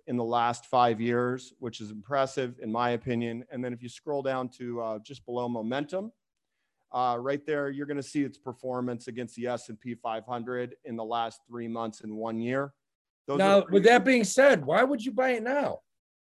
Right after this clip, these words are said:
Speaker 2: Be-
Speaker 1: Uh, because
Speaker 2: that's the
Speaker 1: again,
Speaker 2: question.
Speaker 1: again, I agree, um,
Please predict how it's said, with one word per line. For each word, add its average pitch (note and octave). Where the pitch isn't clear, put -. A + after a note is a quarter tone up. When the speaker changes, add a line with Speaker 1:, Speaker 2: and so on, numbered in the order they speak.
Speaker 2:
Be- E3+
Speaker 1:
Uh, C3
because C#3+
Speaker 2:
that's C#3+
the C#3+
Speaker 1:
again, E3
Speaker 2:
question. G3
Speaker 1:
again, D3
I A#2+
agree, C3+
um, A#2+